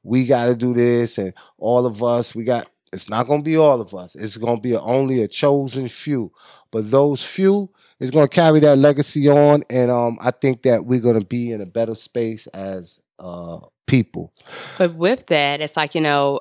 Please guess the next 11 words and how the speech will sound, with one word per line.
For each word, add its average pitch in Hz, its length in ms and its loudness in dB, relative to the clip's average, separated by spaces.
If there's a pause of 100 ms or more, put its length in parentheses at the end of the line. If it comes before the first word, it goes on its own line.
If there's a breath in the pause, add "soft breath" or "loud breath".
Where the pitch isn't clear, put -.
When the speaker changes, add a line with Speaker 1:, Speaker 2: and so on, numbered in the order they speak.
(120)
Speaker 2:
I 160 160 0
would 156 200 -4
like 143 260 -4
to 147 100 -14
champion 175 540 -2
people 151 640 -6 (260)
to 185 260 0
encourage 160 1000 -2 (260)
those 139 280 -2
chosen 131 600 -8 (140)
few, 127 340 -12